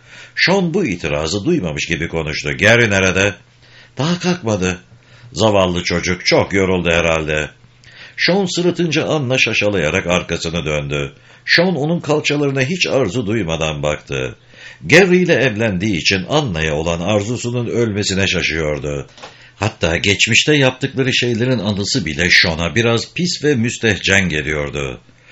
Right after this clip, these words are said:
Anna'nın kalınlaşan belini fark ederek mırıldandı.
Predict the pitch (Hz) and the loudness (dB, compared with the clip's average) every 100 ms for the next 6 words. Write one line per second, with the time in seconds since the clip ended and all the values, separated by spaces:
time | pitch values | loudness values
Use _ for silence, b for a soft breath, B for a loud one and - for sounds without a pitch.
0 | B B - 92 80 64 85 87 98 107 | B B -2 -2 -2 -4 -6 -4 -2 -2
1 | 101 98 123 117 113 110 110 120 120 98 | 0 0 0 0 0 0 -2 -2 -2 -2
2 | 110 107 107 90 90 82 78 78 67 71 | 0 0 0 0 0 -2 -4 -6 -4 -6
3 | 64 | -6